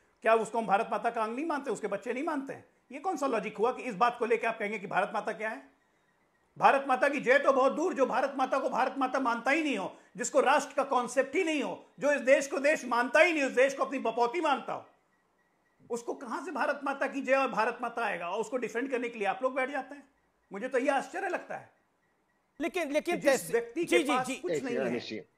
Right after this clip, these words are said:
Speaker 1: और
Speaker 2: ठीक,
Speaker 1: भारत माता की तुलना करते
Speaker 2: ठीक है,
Speaker 1: करते
Speaker 2: चालीस
Speaker 1: जातीय
Speaker 2: सेकंड,
Speaker 1: जनगणना आ
Speaker 2: तहसीन
Speaker 1: जाती है।
Speaker 2: पूनावाला,
Speaker 1: कहाँ से
Speaker 2: तहसीन
Speaker 1: भैया?
Speaker 2: पूनावाला,
Speaker 1: जातीय
Speaker 2: क्या आप-,
Speaker 1: जनगणना भारत माता
Speaker 2: क्या
Speaker 1: में
Speaker 2: आपको
Speaker 1: कहाँ
Speaker 2: लग-,
Speaker 1: से,
Speaker 2: क्या आपको
Speaker 1: कहाँ
Speaker 2: लगता है?
Speaker 1: से
Speaker 2: फिर मैं,
Speaker 1: सिमिलैरिटी है?
Speaker 2: फिर मैं,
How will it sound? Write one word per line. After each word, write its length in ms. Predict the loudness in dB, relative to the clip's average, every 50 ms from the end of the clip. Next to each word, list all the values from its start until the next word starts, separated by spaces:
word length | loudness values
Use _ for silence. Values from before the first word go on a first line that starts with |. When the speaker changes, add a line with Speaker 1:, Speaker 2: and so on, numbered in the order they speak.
| -4 2
Speaker 1:
और 100 | 2 2
Speaker 2:
ठीक, 100 | 4 4
Speaker 1:
भारत 300 | 6 8 8 8 6 6
माता 220 | 2 2 2 2
की 100 | 2 2
तुलना 260 | 0 -2 0 0 0 2
करते 240 | 2 2 4 4
Speaker 2:
ठीक 80 | 2 4
है, 60 | 4
Speaker 1:
करते 120 | 4 6 8
Speaker 2:
चालीस 200 | 8 8 8 6
Speaker 1:
जातीय 120 | 6 6
Speaker 2:
सेकंड, 160 | 6 6 6
Speaker 1:
जनगणना 240 | 4 4 6 6 6
आ 40 | 6
Speaker 2:
तहसीन 140 | 6 4 0
Speaker 1:
जाती 80 | 0
है। 60 | 2
Speaker 2:
पूनावाला, 380 | 4 4 4 6 4 2 0 0
Speaker 1:
कहाँ 160 | 0 0 2
से 80 | 2 2
Speaker 2:
तहसीन 140 | 2 2 4
Speaker 1:
भैया? 120 | 6 6
Speaker 2:
पूनावाला, 380 | 6 6 6 6 6 6 4 4
Speaker 1:
जातीय 480 | 2 2 6 6 6 6 6 6 8
Speaker 2:
क्या 100 | 8 10
आप-, 120 | 10 10 8
Speaker 1:
जनगणना 380 | 8 6 4 6 8 6 6
भारत 260 | 6 6 6 4 4
माता 140 | 4 4 6
Speaker 2:
क्या 160 | 8 10 10
Speaker 1:
में 100 | 10 8
Speaker 2:
आपको 80 | 6 8
Speaker 1:
कहाँ 120 | 8 10
Speaker 2:
लग-, 100 | 10 8
Speaker 1:
से, 60 | 6 6
Speaker 2:
क्या 120 | 8 10
आपको 120 | 10 8
Speaker 1:
कहाँ 140 | 8 6 6
Speaker 2:
लगता 120 | 6 6 6
है? 60 | 4
Speaker 1:
से 100 | 2 2
Speaker 2:
फिर 80 | 4
मैं, 80 | 6 4
Speaker 1:
सिमिलैरिटी 260 | 6 6 6 6 4
है? 60 | 2
Speaker 2:
फिर 120 | 2 2 6
मैं, 200 | 6 6 6